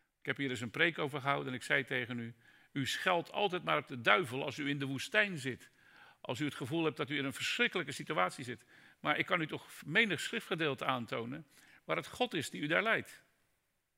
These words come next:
En toch is God liefde." Ja? Nou,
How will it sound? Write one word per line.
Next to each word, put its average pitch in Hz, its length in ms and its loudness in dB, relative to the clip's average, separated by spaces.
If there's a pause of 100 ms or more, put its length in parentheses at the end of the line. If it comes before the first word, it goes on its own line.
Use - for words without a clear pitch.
(160)
En 143 120 -6
toch 202 180 -2
is 156 100 -2
God 147 180 -2
liefde." 160 360 -2 (800)
Ja? 147 240 -8 (680)
Nou, 143 240 2